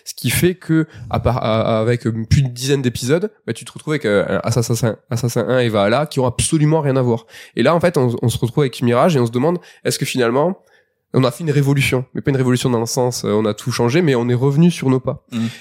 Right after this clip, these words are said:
Speaker 1: Donc, c'est ça qui est intéressant, c'est est-ce que c'est vous, c'est plutôt la nostalgie qui va vous, vous dicter, ou, mais aussi le scope. Est-ce que vous en avez assez de cette trilo-, enfin, de la précédente trilogie qui était plus R P G,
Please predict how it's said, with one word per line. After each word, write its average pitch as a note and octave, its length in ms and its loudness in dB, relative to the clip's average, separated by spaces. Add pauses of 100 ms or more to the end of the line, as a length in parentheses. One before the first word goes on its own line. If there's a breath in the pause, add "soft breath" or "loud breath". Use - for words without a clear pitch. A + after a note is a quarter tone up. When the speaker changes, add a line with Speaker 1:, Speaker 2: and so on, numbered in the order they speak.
(160 loud breath)
Speaker 1:
Donc, C#3+ 300 0 (120)
c'est - 180 -6
ça D#3 160 4
qui - 80 -4
est B2 60 2
intéressant, A2+ 340 0
c'est - 120 -4
est-ce - 180 -4
que - 80 -14
c'est C3+ 180 2
vous, C3+ 460 -6 (160)
c'est - 160 -8
plutôt B2+ 280 -2
la G#2+ 120 2
nostalgie C3+ 640 0 (460 soft breath)
qui B2 100 0
va A#2 60 6
vous, A#2 160 -6 (100)
vous B2+ 160 -6
dicter, E3 440 0
ou, F#3+ 300 -2 (200)
mais C3+ 200 0
aussi B2 180 2
le E3 80 4
scope. D#3+ 380 0
Est-ce C#3+ 160 -2
que F3+ 80 2
vous D3+ 100 4
en B2+ 140 2
avez A#2+ 200 2
assez A#2+ 360 0
de C3+ 80 -2
cette - 160 -4
trilo-, A#2 240 0
enfin, G2+ 220 2
de G2 100 -6
la F#2+ 80 2
précédente A#2 320 -2
trilogie A#2+ 420 0
qui - 80 -4
était A#2+ 220 -4 (240 soft breath)
plus B2 180 4
R A#2+ 100 2
P C#3+ 160 -2
G, C#3 320 -4